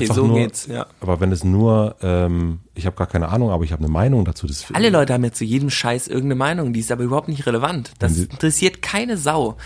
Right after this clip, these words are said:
Speaker 2: Und
Speaker 1: Doch, es interessiert schon leider sehr viel.
Speaker 2: Ja,
Speaker 1: Aber
Speaker 2: das
Speaker 1: ja.
Speaker 2: ist natürlich ein Problem, dass es Leute gibt, die zu allem eine Meinung haben und dann denken, das sagen zu müssen und dann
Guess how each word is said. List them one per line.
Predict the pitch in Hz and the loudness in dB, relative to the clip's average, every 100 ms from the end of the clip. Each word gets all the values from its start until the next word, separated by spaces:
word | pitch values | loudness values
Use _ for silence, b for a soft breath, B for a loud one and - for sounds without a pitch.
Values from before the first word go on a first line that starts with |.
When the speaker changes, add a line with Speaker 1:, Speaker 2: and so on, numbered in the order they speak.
| B B | B B
Speaker 2:
Und | 123 123 | -2 0
Speaker 1:
Doch, | 110 | 0
es | 98 | 2
interessiert | 101 87 104 | 0 2 2
schon | 90 | 2
leider | 90 87 80 | 2 2 0
sehr | 87 | -2
viel. | - 127 | 0 2
Speaker 2:
Ja, | 139 | 2
Speaker 1:
Aber | 117 | 2
Speaker 2:
das | 113 143 | 0 0
Speaker 1:
ja. | 151 | 0
Speaker 2:
ist | |
natürlich | 151 135 131 131 143 | -2 -2 -4 -4 -2
ein | |
Problem, | 131 - 113 156 160 160 139 | -2 -2 0 2 2 2 0
dass | 120 | -2
es | 113 | -2
Leute | 110 117 131 | 0 2 0
gibt, | 123 120 | -4 -6
die | 117 | -2
zu | 98 | 0
allem | 113 | 2
eine | 117 | 2
Meinung | 113 127 135 113 | 2 0 -2 0
haben | 110 120 135 | 0 0 -2
und | 104 110 | -2 0
dann | 120 120 | 0 0
denken, | 117 127 131 | -2 0 0
das | 117 113 | 0 0
sagen | 120 143 151 | 0 0 0
zu | - | 0
müssen | 113 117 131 | -2 0 0
und | 113 | 2
dann | 117 117 | 2 0